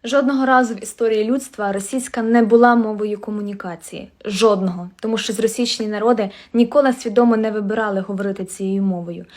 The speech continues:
Мовою катів і вбивць свого ж народу. Російська завжди встановлювалася насильно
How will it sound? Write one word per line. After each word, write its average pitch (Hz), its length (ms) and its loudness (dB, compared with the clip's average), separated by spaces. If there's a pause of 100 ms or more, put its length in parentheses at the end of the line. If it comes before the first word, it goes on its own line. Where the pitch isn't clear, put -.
(180)
Мовою 214 440 4
катів 226 540 -4
і - 20 -2
вбивць 202 580 0
свого 196 440 -4
ж 185 120 -2
народу. 190 460 0 (600)
Російська 233 420 2
завжди 226 260 4
встановлювалася 220 640 -2
насильно 214 600 0